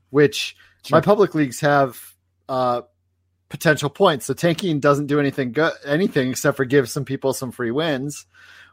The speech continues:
Speaker 1: So, uh, these are obviously people who don't really understand the rules or something, or
Speaker 2: <laughs>
Speaker 1: I don't know. But, uh, so in one of my leagues, there was a team tanking, and the person playing that team, so the opponent,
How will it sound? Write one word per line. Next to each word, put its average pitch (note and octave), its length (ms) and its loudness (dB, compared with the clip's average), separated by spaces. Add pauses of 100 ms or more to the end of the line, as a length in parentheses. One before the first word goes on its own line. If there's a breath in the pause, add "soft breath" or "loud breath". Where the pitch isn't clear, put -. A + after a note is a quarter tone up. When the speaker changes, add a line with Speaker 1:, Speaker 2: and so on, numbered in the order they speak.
Speaker 1:
So, A#2+ 500 2 (200)
uh, A#2+ 260 4
these C3+ 240 4
are C#3+ 80 8
obviously C3 440 6
people B2+ 260 -4
who C3 100 2
don't A#2+ 220 0
really A#2+ 300 -2
understand A2+ 480 -4
the G2+ 60 -8
rules C3+ 320 -2
or E3+ 120 2
something, F3 500 -2
or A#2 320 4 (300 loud breath)
Speaker 2:
<laughs> D#3 280 -8
Speaker 1:
I C#3 140 4
don't C#3 140 4
know. A2+ 240 -2 (440 loud breath)
But, E3 360 6
uh, D#3 320 8 (400)
so F#3+ 280 4
in G3 200 0
one A3 140 4
of A3 40 0
my G#3 100 6
leagues, F3 280 4
there E3 120 4
was D3 120 2
a C3+ 80 -4
team D#3+ 260 -2
tanking, A2+ 580 -6 (580)
and C3+ 540 0 (360 soft breath)
the C#3+ 80 0
person G#3+ 520 0 (200)
playing F#3 640 0
that D3+ 240 2
team, F#2 320 -10
so - 180 -10
the C#3+ 140 0
opponent, C#3+ 600 -4